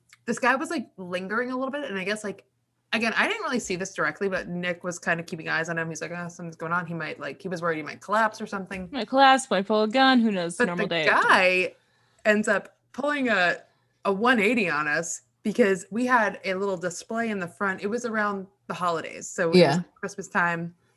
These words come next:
Speaker 1: So it's a little display with Keurig, and it wasn't, Keurig was, like, brand new back then, so these things
Speaker 3: Mm-hmm.
Speaker 1: were pretty expensive, and they were, like, sought after and stuff. So this guy, again, we, he kinda looks like he's, like, maybe about to fall over, but out of the blue,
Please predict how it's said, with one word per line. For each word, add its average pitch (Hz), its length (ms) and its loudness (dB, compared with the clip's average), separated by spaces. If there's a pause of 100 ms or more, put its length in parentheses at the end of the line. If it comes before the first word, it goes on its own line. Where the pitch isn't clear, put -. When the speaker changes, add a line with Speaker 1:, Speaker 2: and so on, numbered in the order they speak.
(600)
Speaker 1:
So 202 140 -8
it's 196 120 -8
a - 20 -8
little 180 140 -2
display 180 380 -2
with 170 220 -8
Keurig, 180 320 0
and 185 100 -4
it 208 40 -2
wasn't, 220 240 -4
Keurig 285 260 -6
was, 185 140 -4
like, 156 200 -6 (280)
brand 165 280 0
new 156 160 -10
back - 240 -12
then, 135 180 -8
so 170 120 -12
these 180 160 0
things 202 120 6
Speaker 3:
Mm-hmm. 165 120 4
Speaker 1:
were 165 60 -2
pretty 156 220 -14
expensive, 156 540 -8
and 147 100 -12
they 147 80 -8
were, 143 120 -6
like, 139 280 -10 (720)
sought 165 320 0
after 165 320 -2
and 160 160 -8
stuff. 175 260 -8 (560)
So - 140 -10
this 175 100 -10
guy, 175 600 4 (680)
again, 180 340 0
we, 202 280 -2
he 202 160 -6
kinda 208 240 0
looks 190 240 -4
like 180 120 -2
he's, 175 140 -4
like, 165 140 -2 (160)
maybe 185 260 -2
about 175 220 0
to 175 60 -6
fall 170 280 0
over, 170 300 0
but 160 260 -2 (460)
out 214 160 6
of 214 80 0
the 202 80 0
blue, 180 360 0